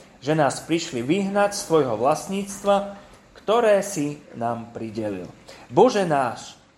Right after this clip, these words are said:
či ich nebudeš súdiť? Veď nemáme dosť síl proti tomuto veľkému davu, ktorý ťahne proti nám. A sami nevieme, čo máme robiť.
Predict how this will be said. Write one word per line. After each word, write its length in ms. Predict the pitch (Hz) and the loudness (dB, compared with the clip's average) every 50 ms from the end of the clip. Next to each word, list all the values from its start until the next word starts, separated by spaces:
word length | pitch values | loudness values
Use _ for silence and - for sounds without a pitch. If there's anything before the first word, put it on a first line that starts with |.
| _ _ _ | _ _ _
či 160 | - - 180 | -12 -12 -10
ich 240 | - 139 123 107 101 | -10 -10 -12 -12 -12
nebudeš 640 | 92 95 123 135 143 139 127 110 98 - - - - - - - - - - - _ - | -10 -10 -8 -6 -6 -6 -4 -6 -6 -8 -12 -16 -18 -20 -20 -20 -20 -20 -20 -20 _ -20
súdiť? 720 | - - - - 107 107 117 127 156 156 156 - - - - - - - - - | -18 -14 -8 -6 -4 -2 0 2 2 2 2 -2 -8 -18 -20 -20 -20 -20 -6 0
Veď 300 | 135 175 196 247 294 330 | 0 2 4 4 4 4
nemáme 260 | 320 285 262 240 226 | 4 2 2 2 4
dosť 240 | 196 214 208 - - | 4 2 2 2 0
síl 220 | - 220 233 233 208 - | 0 2 2 2 2 0
proti 260 | 190 180 175 - 175 | -2 -4 -4 -4 -2
tomuto 400 | - 175 170 165 160 160 160 143 | -2 -2 0 -2 -2 -2 -2 0
veľkému 560 | 143 160 190 202 196 - 196 190 190 190 190 170 | 2 2 2 2 0 0 0 0 0 -2 -2 2
davu, 260 | - 139 127 120 120 123 - | 4 4 4 4 0 -2 -6
ktorý 240 | - 135 131 127 | -4 -4 -4 -4
ťahne 420 | 127 - 147 160 165 170 170 175 175 175 | -2 0 2 2 2 2 0 -2 -4 -4
proti 320 | - 147 131 131 135 123 | -4 -10 -10 -10 -10 -10
nám. 240 | 120 117 101 95 95 - - - - - - - - - - | -8 -8 -8 -10 -12 -14 -20 -20 -20 -20 -20 -20 -20 -12 -4
A 80 | 107 123 | -4 -4
sami 400 | - - - 214 254 220 226 226 | 0 4 4 4 4 4 2 0
nevieme, 800 | 220 196 180 170 165 165 160 156 151 147 143 - - - - _ | 0 0 2 2 2 2 2 2 2 0 0 -4 -12 -20 -20 _
čo 160 | - - 147 | -6 -4 -2
máme 320 | 139 143 147 160 165 170 | 2 2 2 4 4 4
robiť. 400 | 170 165 160 117 104 - 90 - | 4 4 4 2 0 -2 -6 -14